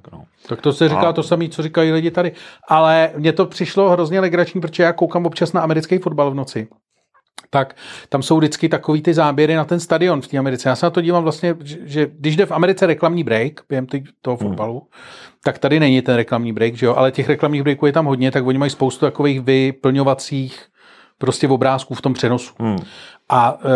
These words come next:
Speaker 2: e, něk-, typicky některý z těch, e, obrázků je letecký, třeba velký panoramatický pohled na ten stadion.
Speaker 1: Hmm, hmm.
Speaker 2: V tom, tom. A já se na to hrozně rád dívám, protože si takhle člověk prohlídne spoustu amerických měst, a jak jsem vlastně v Americe skoro nikde nebyl,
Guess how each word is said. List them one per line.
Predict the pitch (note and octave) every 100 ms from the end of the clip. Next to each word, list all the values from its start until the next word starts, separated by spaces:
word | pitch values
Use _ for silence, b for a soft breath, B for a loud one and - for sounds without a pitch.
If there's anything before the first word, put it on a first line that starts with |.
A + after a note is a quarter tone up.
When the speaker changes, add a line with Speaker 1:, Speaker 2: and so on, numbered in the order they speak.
| B2+
Speaker 2:
e, | C3
něk-, | C3+ - D3 C3+ -
typicky | D3+ E3 - F3+
některý | D#3+ C3+ D#3+ D#3 D#3+
z | -
těch, | E3 D#3 D3
e, | C3+ C3
obrázků | C3 C3+ C#3 C#3 - D3
je | C#3+ C#3+ C#3+ C#3
letecký, | B2+ C#3 C#3 - C#3+ C#3
třeba | - B2+ C3 B2+ B2+ C3
velký | B2+ B2+ B2+ C#3 C3
panoramatický | B2+ C3 C3 B2 C3 B2+ C3+
pohled | B2 B2 B2+
na | A#2+
ten | B2+
stadion. | A#2 A2+ A2+ G#2 F2 E2 B B
Speaker 1:
Hmm, | F#2
hmm. | D#2+ -
Speaker 2:
V | - -
tom, | C3 B2
tom. | B2 B2+
A |
já | C3+
se | F#3+
na | F#3
to | F3+
hrozně | E3 F#3
rád | F3+
dívám, | D#3 D#3+
protože | D#3 F3
si | D#3
takhle | D#3 E3
člověk | F3 E3
prohlídne | D3 C3+ C#3+ D#3 C#3
spoustu | - B2+ D3
amerických | C#3 C3 E3 D3+
měst, | C3+ C#3 -
a |
jak | C3 B2+
jsem | C3+ C3
vlastně | C3 A#2+ C#3+
v | C3
Americe | B2 B2 C3
skoro | C#3 B2+
nikde | B2+ C3
nebyl, | B2